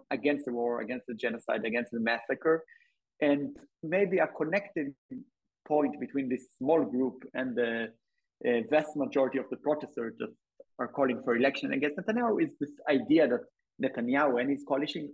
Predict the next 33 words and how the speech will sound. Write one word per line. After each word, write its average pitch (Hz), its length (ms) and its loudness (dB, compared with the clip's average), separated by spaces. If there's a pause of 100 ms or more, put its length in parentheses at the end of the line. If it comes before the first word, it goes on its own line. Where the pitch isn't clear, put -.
refuse 143 500 -4
to - 80 -14
take 131 220 0 (220)
talk 147 240 2
about 117 280 0
the 107 60 -10 (100)
day 123 220 4
after. 123 460 -4 (520)
And, 139 300 0 (140)
and, 147 140 -2 (120)
and 147 100 -4
the 151 100 2
public, 160 360 0
even 139 200 -2
the 117 340 0
left-wing, 127 760 -2
uh, 113 100 -4 (180)
centrist, 131 540 -2
uh, 113 140 0
public 131 320 2
who 123 120 -6 (100)
come 143 300 -2 (340)
to 175 100 2
this 147 180 0
demonstration, 117 760 -6
even 160 200 0
if 143 140 -4
they 123 80 0
don't 127 360 -2
openly 143 280 0
oppose 139 380 0
the 143 60 0
war, 175 220 0